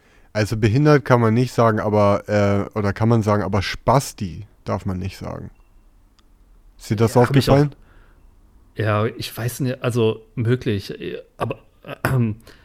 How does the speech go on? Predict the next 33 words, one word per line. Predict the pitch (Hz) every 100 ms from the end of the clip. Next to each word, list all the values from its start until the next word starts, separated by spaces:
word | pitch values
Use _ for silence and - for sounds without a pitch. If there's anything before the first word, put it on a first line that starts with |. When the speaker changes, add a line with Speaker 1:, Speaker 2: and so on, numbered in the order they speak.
| _ _ -
Speaker 2:
ich | 110
habe | 113
jetzt | - -
ewig | 113 127 123 - - - - - - - -
niemanden | 127 127 123 120 117 120 _ _
gehört | 120 120 107 107 127 123
oder | 107
ich | -
kann | - 120
mir | 123 110
auch | 104 - - _ _ _ -
keine | - 110 135
Person | 123 113 117 123
mehr | 113
vorstellen, | - 98 117 - - 113 107
die | 101
Spasti | - - 92 - 120
sagen | 101 85 110 151
würde. | 135 143 147 147 - _ _ _ _ -
Also | 107 113
es | 117
ist, | 117 -
glaub | 120
ich, | 127 127
ein |
bisschen | 120 - 127 117 113 -
mittlerweile | 120 117 117 117 117
ein | 117
veraltetes | - 113 117 120 117 107
Wort, | 113 117 127
kann | 107
das | 104 -
sein? | 113 123